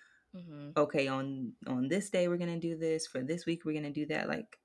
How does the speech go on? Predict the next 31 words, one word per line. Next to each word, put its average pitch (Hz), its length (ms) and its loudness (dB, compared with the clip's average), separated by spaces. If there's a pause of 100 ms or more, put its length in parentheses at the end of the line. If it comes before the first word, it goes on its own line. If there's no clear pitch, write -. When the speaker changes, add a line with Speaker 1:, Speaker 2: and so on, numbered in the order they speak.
(180)
Speaker 2:
through 147 420 -2
May 170 440 -2
and 143 200 -2
June, 170 360 -2
we 175 100 0
were 135 120 -2
really, 143 360 0
like, 139 240 0
hard, 139 600 0
like, - 480 -4 (360)
let's 135 200 -2
put 147 200 -2
a 147 40 -2
plan 165 280 -2
in 165 100 -4
place. 160 400 0
Let's - 200 -4
see 156 240 0
what 147 120 0
we're 151 100 0
gonna 143 220 -4
do. 143 440 -2 (640)
Um, 143 200 0
and 143 140 -4
so 139 460 -2 (120)
on 151 160 -2
the 143 80 -6
business 240 460 4
side 214 180 0
of 214 140 0
things, 190 840 -6